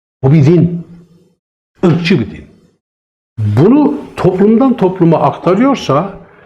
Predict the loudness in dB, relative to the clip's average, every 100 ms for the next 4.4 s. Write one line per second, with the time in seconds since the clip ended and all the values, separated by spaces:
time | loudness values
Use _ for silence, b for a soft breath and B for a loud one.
0 | b b -8 -2 0 2 0 2 2 2
1 | 2 2 2 0 -2 -4 -2 2 2 2
2 | 0 0 2 2 2 0 -2 -4 -4 -8
3 | -4 -4 -4 -12 -4 -2 -2 -4 -12 -14
4 | -18 -20 -20